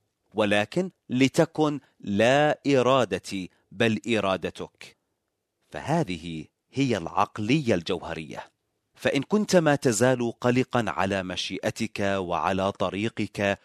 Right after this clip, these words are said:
وعلى خططك وعلى إنجازاتك، فإنك لن ترجو كثيراً أو قليلاً تحقيق مشيئة الله.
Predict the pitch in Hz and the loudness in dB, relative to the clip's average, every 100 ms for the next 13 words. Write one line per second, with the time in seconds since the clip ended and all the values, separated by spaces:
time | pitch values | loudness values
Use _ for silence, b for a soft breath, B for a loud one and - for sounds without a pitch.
0 | b 135 147 127 151 131 - 104 127 - | b 2 2 4 2 0 -4 -4 -2 -2
1 | 107 - 92 80 82 78 98 92 - 110 | -6 -4 -4 -4 -2 -2 0 -2 -4 -6
2 | 101 101 95 123 107 90 - - _ _ | -2 0 2 2 0 -6 -10 -18 _ _
3 | _ _ _ - 113 151 170 151 - 131 | _ _ _ -4 -2 0 -2 -4 -2 -4
4 | 135 123 _ _ - 104 120 147 - 151 | -4 -8 _ _ -2 0 2 -2 -2 0
5 | 151 117 123 117 120 - 104 - 143 104 | 0 -2 -6 -6 -8 -6 -8 -2 0 2
6 | 95 101 - - 143 135 - 131 127 92 | 0 -2 -6 -2 -2 -2 -2 -2 0 -2
7 | 80 85 87 - - 110 - - 110 - | -2 -4 -8 -14 -8 -8 -8 -6 -6 -4
8 | 95 87 85 - 95 85 - 82 78 67 | -4 -4 -6 -8 -8 -10 -10 -8 -8 -8